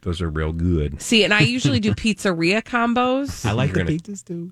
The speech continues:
Speaker 1: gonna get the pizzeria.
Speaker 2: That's the thing about it. It's unfortunate. <laughs> Um, okay, but tell me now about these Cheez-Its, the
Speaker 1: So they got
Speaker 2: situation.
Speaker 1: the, <laughs> the Cheez-Its, the regular ones, but then they also have something called,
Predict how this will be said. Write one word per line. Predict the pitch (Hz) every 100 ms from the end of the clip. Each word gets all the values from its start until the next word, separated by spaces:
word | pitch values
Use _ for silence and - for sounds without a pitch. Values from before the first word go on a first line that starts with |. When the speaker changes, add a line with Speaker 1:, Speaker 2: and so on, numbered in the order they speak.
| -
Speaker 1:
gonna | -
get | 90 -
the |
pizzeria. | 80 73 - 69 71 71
Speaker 2:
That's | 262 - -
the | 233
thing | - - 196 156
about | 147 123 110 127
it. | 127 151
It's | -
unfortunate. | 160 160 160 156 - 127 120 -
<laughs> | - - - 226 233
Um, | 233 214 - 240
okay, | 247
but | 226 226
tell | - 233
me | 262
now | 277 277
about | 247 240
these | 220 202 -
Cheez-Its, | - 208 202 240 - -
the | - 226
Speaker 1:
So | -
they | - 254 254
got | 165 277 285
Speaker 2:
situation. | 147
Speaker 1:
the, | 135
<laughs> | -
the | 151
Cheez-Its, | - - 156 147 165 -
the | 156
regular | 123 123 127 127
ones, | 113 107 -
but | 110
then | 120 120
they | 117
also | 110 -
have | 110
something | - 110 110 104
called, | - 95